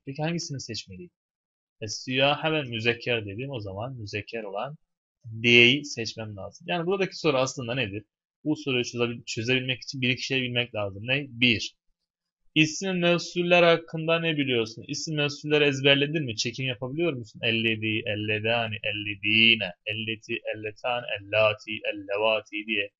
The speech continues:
çekim yapabiliyor musun? Müfredini, tesniyesini, cemisini, müzekkerini, müennesini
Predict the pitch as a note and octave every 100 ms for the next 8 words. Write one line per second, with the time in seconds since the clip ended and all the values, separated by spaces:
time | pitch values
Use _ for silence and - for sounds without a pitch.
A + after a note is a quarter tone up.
0 | _ _ _ _ - A2 B2+ A#2+ A#2 C3
1 | F3+ F3+ C3 - A2 A2 G#2+ B2 A#2 A#2
2 | A2 A2+ A2 A2 A#2 G#2 A2+ A2+ A2 A2
3 | A2+ A2 A#2 A#2 A2+ A2 A#2 A2+ A2+ A#2
4 | A#2 A#2+ A2 A2+ A#2 A2+ A2 A#2 A#2 A#2+